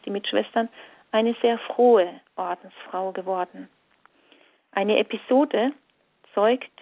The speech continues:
von ihrer Bescheidenheit, die nicht ein f-, falscher Ausdruck von, die nicht als Ausdruck von falscher Demut zu verstehen ist. Als ein Priester an der Pforte des Heimsuchungsklosters nach Franziska Therese fragt,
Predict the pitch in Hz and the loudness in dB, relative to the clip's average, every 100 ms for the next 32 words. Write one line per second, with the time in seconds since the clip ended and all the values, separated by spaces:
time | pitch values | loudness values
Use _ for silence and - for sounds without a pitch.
0 | - - - 214 214 214 - 196 196 220 | -14 -10 -6 -2 -2 -2 -2 0 0 0
1 | 247 233 240 247 - - _ _ _ _ | -2 0 0 0 -4 -20 _ _ _ _
2 | 226 226 285 - 247 240 226 - - - | -6 0 0 0 -4 -4 -6 -18 -20 -20
3 | _ _ _ _ _ _ _ _ _ 220 | _ _ _ _ _ _ _ _ _ 2
4 | 262 262 202 185 190 _ 202 - - - | 2 -2 -2 -2 -4 _ -20 -20 -20 -20
5 | _ _ - 226 - 214 247 - 208 208 | _ _ -12 -12 -8 -4 -4 0 -4 -2
6 | - 240 - 233 - 202 - 240 269 202 | -2 -2 -4 -12 -10 -14 0 0 0 -6
7 | - 190 185 - 196 - 190 - 190 185 | -8 -8 -10 -14 -14 -8 -8 -4 -4 -4
8 | - - - - _ _ _ _ _ - | -6 -10 -14 -20 _ _ _ _ _ -20
9 | _ _ _ _ _ 208 208 208 - 277 | _ _ _ _ _ -2 0 -2 0 0
10 | - 220 208 202 233 247 214 196 190 - | 2 0 -2 -2 0 2 0 -4 -10 -4
11 | 220 330 - 220 214 - - 214 - 208 | -4 -4 -8 -10 -10 -12 -6 -6 -6 -10
12 | 202 190 - 185 - 277 - 202 196 190 | -10 -12 -10 -12 -4 -6 -2 -4 -2 -2
13 | 202 226 - - 202 202 - | -2 -4 -6 -2 -2 -2 -8